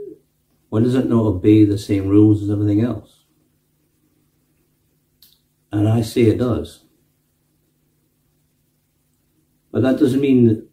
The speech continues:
that Maxwell, uh, and Michelson and Morley are necessarily wrong. So I want to distinguish between two different speeds.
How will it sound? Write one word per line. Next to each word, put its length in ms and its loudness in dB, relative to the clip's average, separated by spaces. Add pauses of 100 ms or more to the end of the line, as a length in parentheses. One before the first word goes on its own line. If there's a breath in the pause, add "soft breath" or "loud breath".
(440)
that 260 -8
Maxwell, 800 -2
uh, 260 -8 (760)
and 320 -4
Michelson 500 -4
and 80 -2
Morley 320 -4
are 100 -6
necessarily 600 -6
wrong. 480 -2 (540)
So 260 -4
I 60 0
want 420 4
to 100 -8
distinguish 880 -2 (520)
between 420 -2
two 180 -2
different 360 0
speeds. 500 -6